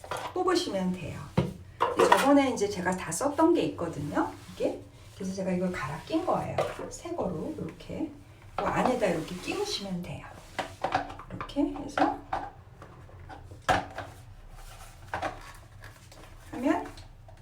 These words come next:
이렇게 끼우시면은 요 구멍을 통해서 냄새가 나오는 거죠. 그럼 이렇게 닫고 나서 여기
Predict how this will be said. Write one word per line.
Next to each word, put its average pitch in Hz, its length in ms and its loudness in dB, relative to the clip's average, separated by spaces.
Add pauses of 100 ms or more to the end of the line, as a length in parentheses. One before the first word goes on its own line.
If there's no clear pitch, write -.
(760)
이렇게 - 260 -6
끼우시면은 311 880 8 (640)
요 254 580 6
구멍을 269 460 10
통해서 208 640 2 (460)
냄새가 185 380 4
나오는 151 420 -2
거죠. - 360 -6 (1300)
그럼 185 160 -2
이렇게 - 500 -4 (400)
닫고 - 320 -6
나서 285 560 2 (760)
여기 185 480 2